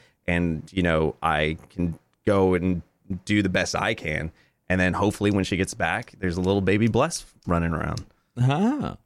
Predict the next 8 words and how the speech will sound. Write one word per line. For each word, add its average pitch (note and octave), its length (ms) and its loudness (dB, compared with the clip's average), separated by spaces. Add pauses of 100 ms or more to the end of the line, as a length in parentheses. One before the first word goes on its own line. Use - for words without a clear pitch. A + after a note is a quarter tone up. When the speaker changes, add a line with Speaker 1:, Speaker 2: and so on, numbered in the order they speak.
(840)
Speaker 1:
That's F#2 120 0
what G2 100 2
I'm D#2 140 -2
hoping. - 260 -10 (220)
Speaker 2:
Yeah. F#3 240 0 (560)
Well, E2+ 220 0
yeah. F#2 240 -4 (1000)
Speaker 1:
Yeah. D2 120 -6